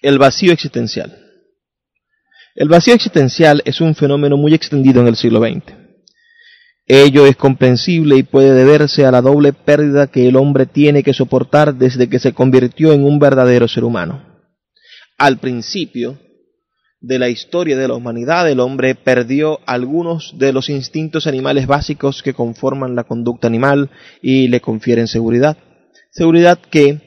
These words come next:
como el paraíso, le está hoy vedada al hombre para siempre. El hombre tiene que elegir, pero además, en los últimos tiempos de su transcurrir, el hombre ha sufrido otra pérdida. Las tradiciones que habían servido de contrafuerte a su conducta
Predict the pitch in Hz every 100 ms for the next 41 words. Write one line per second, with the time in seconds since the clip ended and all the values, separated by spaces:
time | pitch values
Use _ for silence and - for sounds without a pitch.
0 | _ - _ - 127 120 120 120 120 113
1 | 120 117 151 156 - 135 139 - _ _
2 | 127 123 - 127 135 135 131 127 123 127
3 | 120 120 131 131 123 120 120 117 - 107
4 | 104 - 131 _ _ _ _ - 127 143
5 | 139 127 139 127 113 120 120 117 170 180
6 | 147 - 147 135 123 127 165 165 - -
7 | - 123 120 156 147 143 120 - 151 143
8 | 127 123 120 127 113 - 127 156 151 147
9 | 151 131 135 131 131 123 135 - 123 120
10 | 117 120 - 147 131 117 117 _ _ -
11 | - - 127 127 143 131 123 - 156 160
12 | 135 117 - 120 127 139 131 143 131 143
13 | 139 127 120 - 180 180 156 135 - 123
14 | 117 - 120 127 127 127 151 185 - 165